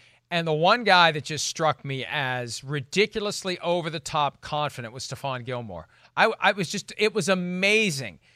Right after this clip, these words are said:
how he just oozed that confidence, and it took a while, but he has finally lived up to that, and he's become one of the best in the game. And I think he can get there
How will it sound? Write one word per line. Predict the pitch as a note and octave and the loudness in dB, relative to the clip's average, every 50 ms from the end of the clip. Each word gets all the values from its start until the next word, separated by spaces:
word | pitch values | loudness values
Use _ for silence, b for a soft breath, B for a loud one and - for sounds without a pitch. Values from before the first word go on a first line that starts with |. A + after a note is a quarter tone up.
| b b | b b
how | - - F#3 F#3+ | 0 2 2 2
he | E3+ F3+ F#3 | 2 0 -2
just | C#3+ F3 E3+ C#3+ - - - G#3+ | -2 -2 -4 -4 -6 -10 -8 -4
oozed | G#3+ G#3 G#3 G3+ G3+ G3+ D#3+ - - | -2 -2 0 0 -2 -2 -4 -2 0
that | F3 E3 D#3 - | 0 0 0 -2
confidence, | - - F3+ F#3 F#3 E3+ - D3+ C#3+ D3+ C#3+ - - | -4 -2 0 0 0 -2 -2 -6 -6 -6 -6 -6 -6
and | D3+ D3+ D3 | -6 -6 -8
it | D3+ D3+ - | -10 -6 -4
took | - A3 - | -4 -2 0
a | G3 | 0
while, | E3+ D#3+ D3+ C#3+ D3+ D3+ D3+ | 0 2 2 2 2 2 0
but | C3 D3 C#3+ | -2 -4 -8
he | C#3 D3+ | -8 -8
has | D3+ C#3+ - | -8 -8 -10
finally | - - D#3+ D#3 D3+ D3+ D3 D3 C#3+ | -10 -10 -10 -10 -10 -10 -12 -14 -14
lived | C#3+ D3 C#3+ B2 A2 | -12 -12 -14 -8 -6
up | C#3+ E3 - - | -6 -6 -6 -8
to | D3 C3 | -12 -10
that, | B2 A#2 A#2 B2 B2+ - | -6 -4 -4 -4 -4 -6
and | D3 C3 B2+ | -8 -8 -8
he's | C#3+ B2+ | -10 -10
become | B2 C#3+ C3 - C#3+ C#3 C3+ C3+ | -10 -12 -10 -8 -10 -10 -8 -8
one | C3+ C3 | -10 -10
of | B2+ | -10
the | A#2 | -8
best | A#2 C3 A#2+ - - | -8 -8 -8 -10 -12
in | B2+ A#2 | -16 -16
the | G#2+ | -14
game. | G#2 A2+ A#2 B2 A#2+ | -12 -10 -10 -10 -8
And | A#2+ B2 C3 - | -8 -8 -4 -2
I | D3+ D#3+ | 0 0
think | - - G3 E3+ - | 0 -2 -4 -4 -4
he | G3 F3+ | -6 -6
can | - E3 D#3 C#3 | -6 -8 -8 -6
get | D3+ D#3 D#3 - | -6 -6 -6 -4
there | - C#3+ C#3+ C#3 b | -4 -4 -4 -4 b